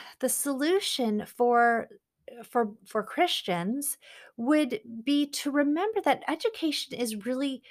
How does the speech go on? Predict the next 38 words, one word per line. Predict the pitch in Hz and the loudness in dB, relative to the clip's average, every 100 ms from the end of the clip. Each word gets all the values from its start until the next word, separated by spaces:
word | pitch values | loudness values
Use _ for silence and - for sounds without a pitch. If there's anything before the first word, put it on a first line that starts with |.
| _ 214 | _ -2
not | 220 262 330 208 | -2 0 -2 -4
just | - 240 262 - - | -2 0 2 -2 -6
pragmatic. | - 247 208 190 185 147 160 | -4 -2 0 0 0 -2 -4
It's | 214 - | -4 0
not | 233 294 | 0 0
just | 285 285 - | -2 -4 -4
to | 247 | -6
learn, | 214 202 226 226 226 208 - - _ _ _ _ _ _ - | -6 -2 0 2 2 0 -4 -20 _ _ _ _ _ _ -6
um, | 214 196 | -4 -4
how | 190 220 | -2 0
to, | 220 202 185 202 220 | 2 2 -4 -12 -4
to | 226 | -2
have | 208 214 196 196 190 - - _ - _ - | 0 4 6 4 2 -12 -20 _ -20 _ -14
the | 208 214 | 0 2
goal | 202 226 226 214 | 6 8 8 6
of | 190 | 4
getting | 220 214 185 | 2 2 0
a | |
job. | 170 202 214 160 170 - - | -2 -2 0 0 -2 -10 -4
It's | 247 - | -4 -2
really | 330 392 | 0 4
about | 339 - | 2 2
educating | 226 240 - 247 226 | -2 -2 -6 0 2
the | 214 | 0
whole | - - 220 | -4 0 0
person, | 247 226 190 - 185 | 2 -4 -4 -4 -6
the | 185 | -8
head | - 240 247 214 175 - _ - | -6 2 4 4 0 -14 _ -6
and | 233 254 254 | 0 0 0
the | - | -2
heart. | 196 - - - - - _ | -8 -6 -10 -12 -18 -20 _
It's | - 226 | -6 0
about | 247 202 - | 2 2 0
feeding | - 254 262 294 277 | -10 -6 -2 0 0
the | 220 | -2
soul | 202 - - 208 214 190 175 | -4 -2 -2 -2 -2 -2 -4
as | 190 185 | -4 -6
well. | 185 170 170 - | -4 -4 -4 -8